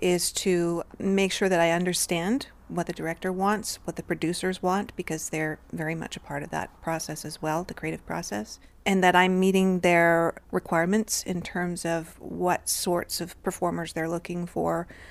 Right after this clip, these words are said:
for each, to fulfill each of the roles in their film. So it's a matter of understanding what their vision is and then endeavoring to present performers to them that they believe can be part of that illustration, that bigger picture.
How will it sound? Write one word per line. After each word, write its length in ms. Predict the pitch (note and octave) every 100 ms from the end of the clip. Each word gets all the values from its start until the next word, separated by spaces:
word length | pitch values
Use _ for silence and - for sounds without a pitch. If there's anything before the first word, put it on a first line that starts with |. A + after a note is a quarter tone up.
| -
for 220 | - E3+ -
each, 280 | F3 - -
to 80 |
fulfill 380 | F#3 F3+ F3 E3
each 200 | E3+ -
of 100 | E3
the 80 | E3+
roles 380 | E3+ E3 E3+ D#3
in 100 | E3+
their 140 | D#3+
film. 520 | - G#3 F3+ D#3+ F#3 -
So 340 | F3+ E3 E3 - - -
it's 140 | F#3
a 60 | F3+
matter 340 | F3+ F3+ F3+
of 400 | - F3+ E3+ E3+ - - - -
understanding 680 | F#3+ F#3 - G3 F#3+ F#3+ F#3+
what 120 | F#3
their 120 | F#3
vision 280 | F3+ F3+ G3
is 380 | A#3+ D4 - - - -
and 260 | F3+ E3+ F3
then 380 | E3+ E3+ E3+ -
endeavoring 640 | F3 F3 F3 F3+ F3+ F3+
to 440 | F3 - E3+ E3 E3+ - - - -
present 480 | G#3+ F#3 F#3+ F#3+ -
performers 840 | G3+ F3+ E3 F3+ C4 - - - -
to 140 | - F#3
them 360 | D#3+ F3+ A#3 - - - -
that 260 | F#3 F3 -
they 180 | E3+
believe 400 | F3 F3 E3 D#3+
can 160 | - F3
be 100 | E3+
part 360 | - F3 D3 -
of 160 | F3+ E3
that 200 | D3 - - - - - -
illustration, 720 | F#3 F#3+ - E3+ E3+ - F#3 -
that 240 | - -
bigger 220 | F3 D3
picture. 420 | - - - -